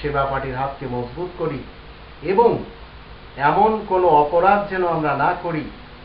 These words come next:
এমন কোনো কুশিক্ষা যেন আমার, আমরা না নিই, যার কারণে দেশের মানুষ কষ্ট পাবে, দেশের ভাবমূর্তি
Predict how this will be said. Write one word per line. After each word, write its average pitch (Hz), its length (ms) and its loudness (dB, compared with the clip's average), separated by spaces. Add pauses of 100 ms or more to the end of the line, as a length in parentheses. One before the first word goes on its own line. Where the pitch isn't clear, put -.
(100)
এমন 180 400 0
কোনো 190 300 -4
কুশিক্ষা - 500 -6
যেন 180 220 -4
আমার, 156 320 2 (160)
আমরা 143 360 -4
না 160 200 2
নিই, 349 240 -2 (560)
যার 156 300 2
কারণে 156 320 2
দেশের 151 420 -4
মানুষ 131 280 -4 (120)
কষ্ট 139 380 -6
পাবে, 175 260 -4 (480)
দেশের 147 340 -4
ভাবমূর্তি 147 840 -4